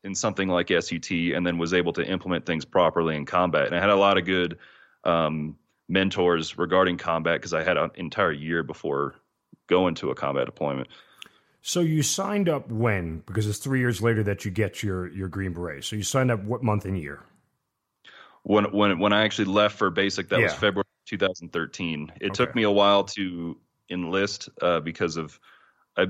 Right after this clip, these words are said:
Speaker 1: I quit on the Marine Corps. So I'm sorry, Marines, uh, <laughs> but I was signed up to go to O C S, like, all s-, all ready and everything. And then I,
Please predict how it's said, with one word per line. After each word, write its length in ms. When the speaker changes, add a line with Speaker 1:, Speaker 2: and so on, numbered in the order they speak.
Speaker 1:
I 100
quit 240
on 120
the 80
Marine 220
Corps. 240
So 180
I'm 100
sorry, 340
Marines, 520
uh, 180
<laughs> 100
but 140
I 40
was 140
signed 320
up 120
to 80
go 100
to 60
O 100
C 200
S, 180
like, 180
all 180
s-, 160
all 240
ready 260
and 80
everything. 380
And 120
then 120
I, 240